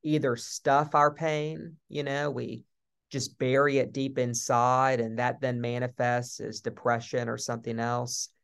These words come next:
or we vent it, right? We yell at people, we blame, we rage, we vent. But the Bible has a third way. The Bible says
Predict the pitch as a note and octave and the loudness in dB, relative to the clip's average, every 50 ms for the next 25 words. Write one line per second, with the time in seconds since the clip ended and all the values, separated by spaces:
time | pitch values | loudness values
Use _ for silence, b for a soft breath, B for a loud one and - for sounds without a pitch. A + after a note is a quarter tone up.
0 | _ _ _ _ - F3 F#3 F#3+ E3+ D#3+ D3 C3+ A#2+ - - C#3 C3+ C3 B2+ - | _ _ _ _ 8 8 8 8 8 4 0 0 -2 0 0 0 0 -2 -6 -10
1 | A#2 - - - - _ _ B2 B2 A#2+ B2 B2+ B2+ - - B2+ A#2+ A#2+ C3 C3 | -10 -10 -10 -10 -12 _ _ -2 0 2 2 2 0 0 -2 -4 -2 0 2 2
2 | C3 B2+ B2 - - - C3 B2+ B2 B2 B2 B2 A2+ A2+ A2+ A2+ A2+ A#2+ A#2 A#2+ | 4 2 2 0 -4 -4 -6 -6 -4 -2 -4 -2 -2 -4 -6 -4 -4 -4 -4 -2
3 | A#2+ A#2 A#2+ A#2+ A#2+ A#2+ A#2+ A#2 A#2 A2 A2+ G#2 - - - - A#2+ - _ _ | -2 -2 -2 -4 -4 -4 -4 -6 -6 -8 -8 -10 -10 -10 -12 -12 -14 -18 _ _
4 | _ - A#2+ B2+ B2 A#2+ A#2+ A#2+ A#2+ A#2+ A#2+ - - - A2 A2+ A2+ A2+ B2 A#2+ | _ -2 0 2 2 2 2 2 0 -2 -4 -6 -8 -8 -8 -6 -4 -4 -2 -2
5 | A#2+ A#2+ A#2+ - - - _ _ _ _ _ _ _ - F3+ F3+ G3 G3 - G3+ | -2 -2 -4 -6 -8 -14 _ _ _ _ _ _ _ 0 0 2 2 2 4 4
6 | A3 C4 D4 D4 C#4+ B3 A3+ G3 F#3 E3+ F3 - B2+ A#2+ - C3+ C3 C3 C3 A#2+ | 4 4 6 6 6 4 6 4 2 2 2 0 -2 -2 2 4 4 4 4 2
7 | G#2+ - G2 G2 G2 F#2+ G#2 A#2 C3+ B2+ D3 E3 G3 G#3+ G#3 G3 F3 F#3 - D#3 | -2 -6 -8 -8 -8 -8 -4 -4 -4 0 2 4 4 4 4 2 0 0 0 0
8 | C3+ C3 B2+ B2+ B2 A#2+ - | 2 4 2 2 0 -2 -8